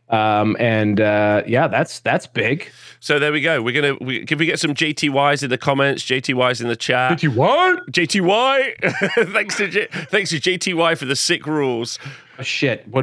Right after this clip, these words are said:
Speaker 1: do, how do we get on
Speaker 2: That's
Speaker 1: that
Speaker 2: it.
Speaker 1: thread?
Speaker 2: No, well, I'll just, I, so, so I was just saying, uh, that, um, I think we just had a really good chat about all of that. And, uh, you know, like, and it's crazy. Like, I would quite like to go through all of the units in the game,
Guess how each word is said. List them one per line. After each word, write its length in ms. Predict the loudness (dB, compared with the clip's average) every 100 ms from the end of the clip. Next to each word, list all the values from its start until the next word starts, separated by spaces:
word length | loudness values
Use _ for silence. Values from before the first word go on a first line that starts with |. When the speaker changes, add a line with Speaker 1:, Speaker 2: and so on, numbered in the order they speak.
| 0
Speaker 1:
do, 100 | 0
how 160 | 2 2
do 120 | 2
we 80 | 2
get 140 | 2
on 100 | 2
Speaker 2:
That's 180 | 2 2
Speaker 1:
that 60 |
Speaker 2:
it. 40 | 0
Speaker 1:
thread? 100 | 2
Speaker 2:
No, 100 | 2
well, 100 | 2
I'll 100 | 2
just, 240 | -2 -6 -2
I, 120 | -2
so, 160 | -2 0 -2 0
so 260 | 0 0
I 100 | 2
was 180 | 0 0
just 160 | -2 0
saying, 400 | 0 0 -2 -6 -14 -20 -20 _
uh, 360 | 0 2 0 -2 -2
that, 380 | 0 0 -2 -4
um, 440 | -2 0 -2 -4 -8 -8
I 80 | -4
think 180 | -4
we 80 | -4
just 160 | -4 -2
had 120 | 0
a 20 |
really 160 | 0 -2
good 100 | -2
chat 220 | 0 0
about 240 | 0 0
all 120 | -2 -4
of 100 | -6
that. 260 | -6 -6 -10 _ _ _ -4
And, 480 | -2 -2 -6 -10 -12 -8
uh, 320 | -4 -2 -4 -6
you 100 | -6
know, 220 | -4 -4 -6
like, 280 | -6 -8 -8
and 80 | -8
it's 160 | -6 -8
crazy. 540 | -2 -2 -2 -4 -2
Like, 220 | -2 0
I 100 | 0
would 140 | 0 -2
quite 180 | 0 0
like 140 | -2
to 80 | -2
go 100 | -4
through 160 | -2
all 500 | -2 0 2 4 4
of 160 | 2 -2 -10
the 540 | -4 0 0 -2 -6 -12 -20 -20 -18 -12
units 760 | -2 2 2 2 -2 -6 -4
in 200 | -2 -2
the 120 | -4 -8 _ _
game, 640 | 0 0 0 -2 -4 -8